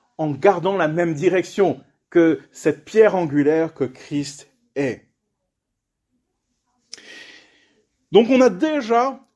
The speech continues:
ici deux groupes différents. Et puis comme on va l'établir un peu plus loin, comme je le crois,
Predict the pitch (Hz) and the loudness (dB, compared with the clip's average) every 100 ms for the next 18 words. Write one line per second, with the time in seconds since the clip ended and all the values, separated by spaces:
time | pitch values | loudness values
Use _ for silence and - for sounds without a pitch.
0 | - 190 185 220 240 262 - _ _ - | -14 -12 -10 -8 -6 -8 -14 _ _ -18
1 | 151 180 160 131 156 151 _ _ 123 143 | 2 4 4 2 -2 -4 _ _ -8 -8
2 | 143 127 95 - _ _ _ _ _ - | -6 -10 -10 -20 _ _ _ _ _ -4
3 | 196 247 294 247 180 175 170 185 170 214 | -2 2 4 4 4 4 4 0 -2 -2
4 | 156 - _ _ 165 156 165 139 131 _ | -4 -8 _ _ -6 -2 -2 -2 -6 _
5 | _ - 156 151 160 226 208 _ _ _ | _ -4 0 2 0 -2 -6 _ _ _
6 | _ _ _ _ - _ _ _ _ _ | _ _ _ _ -20 _ _ _ _ _
7 | _ _ _ _ _ - 196 151 170 175 | _ _ _ _ _ 0 0 4 2 2
8 | 170 147 156 | 0 -8 -16